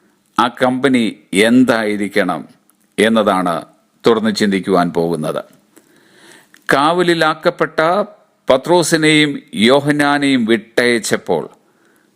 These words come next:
തിരുവചനം പറയുന്നു, അപ്പോസ്തല പ്രവൃത്തികൾ നാലാം അധ്യായത്തിൻ്റെ ഇരുപത്തിമൂന്നാമത്തെ വാക്യം, "They went to their own company." അവർ കൂട്ടാളികളുടെ അടുക്കൽ ചെന്നു.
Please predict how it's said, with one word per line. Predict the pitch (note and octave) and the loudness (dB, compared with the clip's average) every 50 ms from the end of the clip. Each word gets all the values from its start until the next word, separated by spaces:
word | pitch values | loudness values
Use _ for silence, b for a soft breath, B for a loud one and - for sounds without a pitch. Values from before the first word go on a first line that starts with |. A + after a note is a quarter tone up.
| _ _ _ - - | _ _ _ -2 0
തിരുവചനം | A#2+ B2 D3 D3+ D3 D3+ C#3+ C#3+ C3 | 0 2 2 0 0 0 0 0 0
പറയുന്നു, | C3+ B2 A#2+ A2+ A2 A2 A#2+ - - - - - _ _ _ _ _ _ - | 0 0 0 0 0 -2 -2 -2 -4 -6 -10 -18 _ _ _ _ _ _ -4
അപ്പോസ്തല | G2+ - C3+ C3+ - - D3 D3 | 0 2 2 2 2 0 0 0
പ്രവൃത്തികൾ | C3+ C#3+ C#3+ C3+ B2+ C#3 C3+ B2 C3 | 0 0 -2 0 0 -2 0 0 0
നാലാം | B2+ B2 B2 B2 C3+ D3 D3+ D3 C3 | 2 2 2 2 2 0 0 -2 -4
അധ്യായത്തിൻ്റെ | G#2 A#2+ A2+ A#2+ A#2+ A#2+ A#2+ A#2 B2 A#2+ A#2 A#2+ A#2+ A#2 | -4 -2 0 0 0 0 0 -2 0 0 2 2 2 4
ഇരുപത്തിമൂന്നാമത്തെ | A2 A2+ A#2 G2+ - A#2+ A2 G#2+ A2 A#2 B2+ C3+ C3+ C3 C3 B2 - B2 G#2+ G2+ | 4 2 2 2 2 0 2 4 4 2 4 2 2 2 0 -2 -2 -2 -2 -2
വാക്യം, | F#2 F2+ - - F2 D#2 - - _ B B B B B B B B B B G2+ | -2 -2 -4 -6 -8 -8 -8 -10 _ B B B B B B B B B B 2
"They | C3 D3+ D3+ B2+ D3+ | 2 2 2 2 0
went | F3 F#3+ F3 - - | 0 0 0 0 0
to | E3+ D3+ C3 | 0 2 2
their | D3 D3 C#3+ C#3 C3 - - - _ _ - A#2+ C3 | 2 2 2 2 0 -4 -12 -18 _ _ 2 4 4
own | C#3 D3+ D#3 D#3 D#3 D#3 D#3 D#3 D3 C#3+ - - - | 6 6 6 6 6 4 4 2 0 -2 -2 -2 -4
company." | D#3 D#3 D#3 E3 - - - - - _ - - _ _ _ _ _ _ _ _ _ _ _ _ _ _ _ - | -2 -2 -2 -4 -4 -4 -8 -10 -14 _ -20 -20 _ _ _ _ _ _ _ _ _ _ _ _ _ _ _ -2
അവർ | A2+ A#2 B2 B2 A#2+ - - - | 0 0 0 0 -2 -4 -8 -2
കൂട്ടാളികളുടെ | - C3+ C#3+ C#3+ C#3+ - - D3+ D3 D3 D3 D3+ D3+ D3+ D3+ D3+ C#3+ D3 C#3+ C#3 C3 C3 | 0 2 2 0 0 0 0 2 2 4 4 4 4 4 2 2 2 0 0 0 2 2
അടുക്കൽ | C3 C3 C3 B2+ B2+ A#2+ A#2+ - A#2 A2 | 2 2 2 0 -2 -4 -2 -2 -4 -4
ചെന്നു. | G#2+ - - G#2+ F#2+ F2+ E2+ | -4 -4 -4 -4 -4 -4 -6